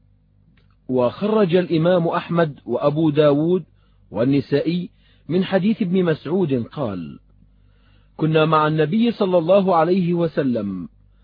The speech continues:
فمررنا بقرية نمل قد أحرقت، فغضب النبي صلى الله عليه وسلم وقال: 'إنه لا ينبغي لبشر أن يعذب بعذاب الله عز وجل.'"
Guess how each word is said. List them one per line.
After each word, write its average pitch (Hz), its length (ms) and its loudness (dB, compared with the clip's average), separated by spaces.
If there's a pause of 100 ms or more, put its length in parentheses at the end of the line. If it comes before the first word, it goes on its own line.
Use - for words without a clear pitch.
(400)
فمررنا 180 760 2
بقرية 180 680 0
نمل 170 680 0
قد 160 180 0 (240)
أحرقت، 156 500 -4 (800)
فغضب 170 540 2
النبي 170 520 2
صلى 160 260 0
الله 151 400 2
عليه 151 320 2
وسلم 139 580 -2
وقال: 156 560 2 (760)
'إنه 170 460 2
لا 180 200 8
ينبغي 185 640 2
لبشر 165 680 0 (560)
أن 175 220 2
يعذب 165 840 2 (240)
بعذاب 156 800 2
الله 143 560 2
عز 131 300 -4
وجل.'" 127 500 -2